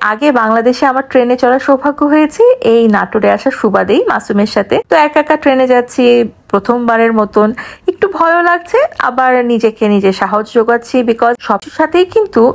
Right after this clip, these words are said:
ছেলে বলেন মেয়ে বলেন আমাদের সবারই মানিয়ে নিয়ে চলাটা সবচাইতে বুদ্ধিমানের কাজ। তো যাই হোক, পথের ভিউগুলো দেখতে কিন্তু আমার ভীষণ ভালো লাগছে। খুব একটা ক্লিপিং নেওয়া হয়নি,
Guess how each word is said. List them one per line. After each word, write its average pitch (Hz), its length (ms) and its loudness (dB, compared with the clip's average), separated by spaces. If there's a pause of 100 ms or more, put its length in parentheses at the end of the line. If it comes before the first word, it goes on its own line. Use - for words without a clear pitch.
ছেলে 202 380 -2
বলেন 285 340 -2
মেয়ে 208 180 2
বলেন 214 300 0 (140)
আমাদের 320 280 -2
সবারই 240 500 -2
মানিয়ে 214 460 2
নিয়ে 254 260 0
চলাটা 202 500 -2 (100)
সবচাইতে 262 460 -2
বুদ্ধিমানের - 580 -2
কাজ। - 260 -4
তো 311 220 2
যাই 320 240 2
হোক, 392 260 0
পথের 254 300 2
ভিউগুলো 269 360 2
দেখতে 220 300 0
কিন্তু 277 240 -2 (120)
আমার 214 300 0
ভীষণ 294 320 -2
ভালো 214 240 0
লাগছে। 208 280 0
খুব 381 180 -2
একটা 349 180 -2
ক্লিপিং 262 400 -2
নেওয়া 254 220 2
হয়নি, 214 400 -2